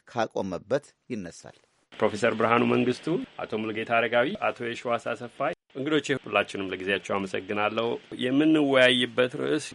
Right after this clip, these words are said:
Speaker 2: በየዕለቱ የምንነጋገርበት ወደ መሆን ተቀይሯል። ቀጥተኛውን ርዕስ ላስተዋወቅ፣ ኢትዮጵያ ከአስቸኳይ ጊዜ አዋጁ ባሻገር የሚል ነው።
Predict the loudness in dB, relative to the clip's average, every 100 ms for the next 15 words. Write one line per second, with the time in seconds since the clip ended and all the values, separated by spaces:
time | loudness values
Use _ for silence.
0 | -6 -2 0 0 -2 -2 0 0 0 0
1 | -2 -2 -2 -2 -4 -6 -6 -4 -2 0
2 | -2 -4 -6 -4 0 0 -2 -10 -2 -2
3 | 0 -2 0 2 2 0 -2 0 0 0
4 | 2 2 2 -2 -4 -4 -2 -2 0 0
5 | 0 -8 -10 -8 -2 -2 -2 -2 -2 0
6 | 2 4 2 0 -6 -2 0 2 0 0
7 | -2 -2 -2 0 -2 -4 -4 -6